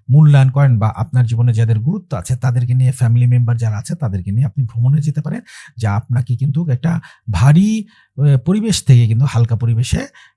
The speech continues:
যেতে সাহায্য করবে। এ সময় বুধ গ্রহর প্রভাবে, উম, কর্কট রাশির জীবনে অসাবধানতার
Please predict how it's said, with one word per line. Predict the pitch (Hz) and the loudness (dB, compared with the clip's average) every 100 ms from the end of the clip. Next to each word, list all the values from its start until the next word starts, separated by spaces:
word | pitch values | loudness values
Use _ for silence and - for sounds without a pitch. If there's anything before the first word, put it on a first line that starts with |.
| 101 | -6
যেতে | 107 113 - | -2 0 0
সাহায্য | 180 95 101 101 | 0 0 -2 -2
করবে। | 110 107 87 | -4 -6 -4
এ | 143 | -2
সময় | 190 220 | 0 -2
বুধ | 208 123 196 233 185 | -2 -2 -2 -4 -4
গ্রহর | 165 175 185 196 | -2 0 0 -2
প্রভাবে, | 180 160 151 160 156 135 175 277 311 - - - - - | -4 -2 0 2 2 0 0 -2 -10 -20 -20 -20 -16 -2
উম, | 147 | 0
কর্কট | 147 120 156 170 180 | 0 -2 -4 -4 -6
রাশির | 202 233 | -6 -4
জীবনে | 165 196 226 | -2 -2 -2
অসাবধানতার | 185 120 - 202 185 247 269 269 | -4 -6 -6 -6 -8 -8 -10 -12